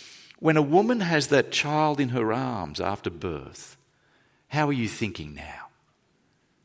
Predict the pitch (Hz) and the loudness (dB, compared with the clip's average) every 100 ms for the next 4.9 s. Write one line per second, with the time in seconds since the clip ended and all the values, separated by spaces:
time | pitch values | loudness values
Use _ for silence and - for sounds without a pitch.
0 | _ _ - 127 117 110 135 170 208 269 | _ _ 0 2 2 2 4 4 2 -2
1 | - - _ _ _ _ _ _ _ _ | -10 -20 _ _ _ _ _ _ _ _
2 | _ - 85 82 76 - - - _ _ | _ -14 -8 -8 -8 -14 -18 -20 _ _
3 | _ _ _ _ _ _ _ - 143 135 | _ _ _ _ _ _ _ -6 -2 0
4 | 85 65 80 71 69 65 - - | -2 -8 -10 -10 -14 -18 -20 -20